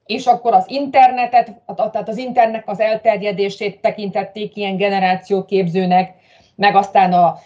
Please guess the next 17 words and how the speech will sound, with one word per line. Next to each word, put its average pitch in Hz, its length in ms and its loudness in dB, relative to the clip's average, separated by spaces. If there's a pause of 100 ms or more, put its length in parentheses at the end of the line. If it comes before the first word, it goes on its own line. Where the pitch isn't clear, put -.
(140)
web 254 280 4
kettő 233 420 0
pont 220 220 -6
nullának, 214 600 -4
vagyis 196 380 -6
a 185 120 2
social 233 540 -2
médiának 214 600 -2
az 196 120 -8
elterjedését 190 880 -2
is 202 160 -8 (240)
hasonló, 214 840 2 (500)
ö, 190 300 -4
generációképzőként 202 1400 0
kezdték 196 480 -4
el, 185 400 4
ö, 170 280 -4